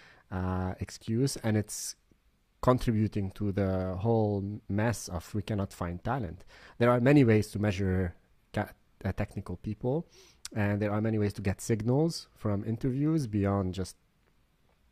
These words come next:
puzzle, LeetCode type of stuff. I understand that maybe for new hires that are coming out of university right away, where there's literally nothing else to measure them on, uh, but also getting to the answer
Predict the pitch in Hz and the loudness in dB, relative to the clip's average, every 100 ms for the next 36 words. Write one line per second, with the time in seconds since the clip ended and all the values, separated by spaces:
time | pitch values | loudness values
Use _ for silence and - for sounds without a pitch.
0 | - - 110 98 92 92 92 101 - 98 | -20 0 2 2 2 0 0 -2 -2 -4
1 | 87 - 95 - 92 82 - - - - | -4 -2 -6 -4 -6 -8 -14 -20 -20 -12
2 | 78 - - - - - - - 110 123 | -12 -12 -20 -20 -20 -20 -20 -4 2 4
3 | 131 - 151 170 165 160 170 165 - 151 | 2 8 8 8 4 4 4 4 6 8
4 | 147 143 151 120 131 143 120 135 139 143 | 8 6 4 0 4 4 4 4 6 4
5 | 135 123 - 120 120 120 113 113 117 113 | 2 -2 0 0 2 0 0 0 -2 -2
6 | 104 - 110 113 107 113 127 113 110 107 | -6 -10 -8 -4 0 -2 -2 0 2 2
7 | 104 101 131 147 - - _ 107 107 113 | 0 0 0 -2 -4 -18 _ 0 4 4
8 | 104 113 135 127 107 110 120 123 110 - | 4 6 6 4 4 4 4 2 2 2
9 | 110 117 123 - 120 110 110 113 127 131 | 4 4 2 -4 -2 0 0 0 -2 0
10 | 123 143 156 - - - - - _ _ | 2 2 0 -6 -20 -20 -20 -20 _ _
11 | 117 117 113 131 147 156 - 131 110 127 | 2 4 6 4 6 6 8 6 6 6
12 | 131 139 - 120 120 107 113 131 - 147 | 6 4 2 0 0 0 0 0 0 4
13 | 143 143 | 4 4